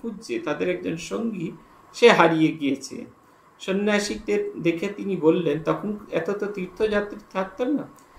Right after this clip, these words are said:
তাই যাকেই সামনে দেখছেন তাকেই বলছেন।" এই সন্ন্যাসীদের সামনে দেখে তিনি বললেন, "আপনাদের যাত্রাপথে যদি কোনো মহিলাকে আপনারা দেখেন, যার কোলে এই একটা ছোট শিশু আছে, দয়া করে তাকে আমাদের কাছে ফেরত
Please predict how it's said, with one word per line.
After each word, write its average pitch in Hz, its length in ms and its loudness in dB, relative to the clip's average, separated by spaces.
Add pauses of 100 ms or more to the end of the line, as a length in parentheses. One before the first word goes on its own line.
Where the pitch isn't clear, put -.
(220)
তাই 202 180 6
যাকেই 196 400 6
সামনে 220 360 4
দেখছেন 214 360 -2
তাকেই 190 460 0
বলছেন।" 170 380 2
এই 185 100 -2
সন্ন্যাসীদের 202 600 0
সামনে 180 340 0
দেখে 180 240 -4
তিনি 170 260 -6
বললেন, 147 380 0 (560)
"আপনাদের 240 440 10
যাত্রাপথে 214 680 6
যদি 214 200 -4
কোনো 226 220 -2
মহিলাকে 202 640 0
আপনারা 175 320 2
দেখেন, 151 420 0 (520)
যার 196 240 6
কোলে 190 640 6 (380)
এই 160 580 10 (100)
একটা 180 220 -4
ছোট 196 260 -2
শিশু 196 400 0
আছে, 190 300 4
দয়া 175 260 6
করে 175 360 2 (380)
তাকে 196 540 4 (180)
আমাদের 156 360 4
কাছে - 260 0
ফেরত 160 320 0